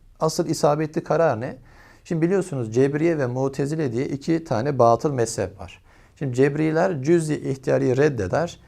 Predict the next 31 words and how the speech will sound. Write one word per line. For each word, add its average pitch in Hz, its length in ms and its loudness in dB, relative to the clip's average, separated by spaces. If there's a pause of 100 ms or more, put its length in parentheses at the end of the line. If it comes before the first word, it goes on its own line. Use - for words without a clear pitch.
(240)
Derler 127 540 2
ki 101 200 -6
ne 160 120 0
olursa 131 440 -2
olsun 160 440 0
o 165 180 2
insan 135 340 0
mutlaka 131 520 0
o 180 160 2
gece 135 360 2
ölecekti. 113 520 -2
Yani 156 520 0 (720)
vefat 175 380 0
eden 113 260 -4 (100)
elli 147 320 0
bin 107 240 -6
insan 147 480 -4
o 175 140 2
gece 127 220 4
mutlaka 170 540 -2
ölecekti 151 600 0
der. - 400 -8 (520)
Muteziler 156 640 2
der 110 220 2
ki, 185 260 -4
Mutezile 135 520 0
mezhebine 113 420 -2
mensup 113 380 -4
olanlar 101 420 0
der 107 240 0
ki, 185 280 -4